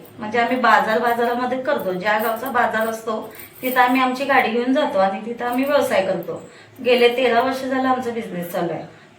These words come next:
पण, अं, या बिझनेसनं आम्हाला साथ दिली. म्हणजे बरेच मागं जे बिझनेसमध्ये लॉस झाला, तो सगळा लॉस आम्ही भरून काढला. पण त्या बिझनेसच्या जोरावरच मुलांचं शिक्षण,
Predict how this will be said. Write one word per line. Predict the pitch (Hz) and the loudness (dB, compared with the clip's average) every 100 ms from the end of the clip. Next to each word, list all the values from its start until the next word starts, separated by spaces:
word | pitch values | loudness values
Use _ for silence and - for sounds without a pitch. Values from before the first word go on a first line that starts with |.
| - | -4
पण, | 247 254 254 | 4 4 4
अं, | 247 247 | 2 0
या | 240 226 | 2 2
बिझनेसनं | 226 226 233 233 254 | 0 -2 -4 -2 -2
आम्हाला | 240 240 254 | -2 -2 -4
साथ | - 220 202 | 0 0 0
दिली. | 185 180 165 - - - - - - - | -4 -6 -8 -14 -20 -20 -20 -20 -20 -14
म्हणजे | 220 | -8
बरेच | 196 208 220 226 | 0 2 2 0
मागं | 254 226 214 208 233 | 0 2 2 2 0
जे | 233 254 262 247 | 2 2 2 -2
बिझनेसमध्ये | 220 226 233 240 262 262 254 | -6 -6 -4 -2 0 0 4
लॉस | 233 233 | 4 6
झाला, | 247 220 208 - | 4 4 2 2
तो | 240 | -2
सगळा | 247 220 226 | 0 0 2
लॉस | 233 226 | 2 0
आम्ही | 247 247 | 0 -2
भरून | 254 247 220 | 0 0 -2
काढला. | 214 190 175 185 175 - - - - - | -2 -2 -2 -6 -12 -18 -20 -20 -20 -10
पण | 233 | -6
त्या | 226 233 220 | 0 4 4
बिझनेसच्या | 240 220 233 226 - 254 240 240 | 2 -2 -4 -4 0 4 8 8
जोरावरच | 240 240 226 226 233 233 | 6 4 2 2 0 -2
मुलांचं | 254 226 202 202 214 | -4 -2 -2 -2 -4
शिक्षण, | 220 226 - 196 185 180 | -6 -8 -6 -4 -2 -4